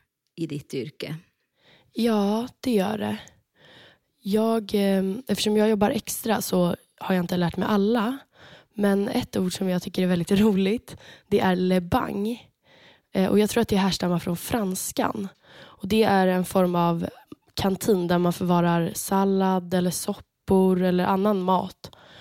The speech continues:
Speaker 2: Ehm, och sen så även bonglist. Det hade jag inte, det visste jag inte vad det var innan. Men det är också ett redskap som man sätter upp på väggen. Och det här är väldigt vanligt i restaurangbranschen.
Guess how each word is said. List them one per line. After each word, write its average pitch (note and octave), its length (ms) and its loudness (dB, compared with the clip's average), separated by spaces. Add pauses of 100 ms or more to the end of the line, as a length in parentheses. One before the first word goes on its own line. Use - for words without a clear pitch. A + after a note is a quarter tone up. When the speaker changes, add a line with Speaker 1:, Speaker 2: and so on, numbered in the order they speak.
(560)
Speaker 2:
Ehm, F3 540 -2 (420)
och F#3+ 160 0
sen G3 240 2
så F#3+ 140 -4
även F3 580 0 (460)
bonglist. - 960 -2 (680)
Det A3+ 120 2
hade G#3+ 220 2
jag F#3+ 100 2
inte, F#3+ 480 0 (220)
det G3 180 -4
visste G3 260 -4
jag F#3 80 -2
inte F#3 260 -4
vad F#3+ 120 4
det E3+ 40 4
var D#3+ 120 0
innan. G3 600 0 (580)
Men G#3 100 -4
det A3 180 0
är F#3 260 2
också - 240 -4
ett F3+ 160 -2
redskap G3 920 -2
som - 180 -6
man F3+ 80 2
sätter F3+ 240 -2
upp F3 100 0
på F#3+ 100 -6
väggen. G3 540 -2
Och - 60 0
det F#3 60 4
här G3 120 4
är G#3 60 2
väldigt F#3+ 300 0
vanligt E3+ 320 -2
i F3 140 -2
restaurangbranschen. F3 1000 -2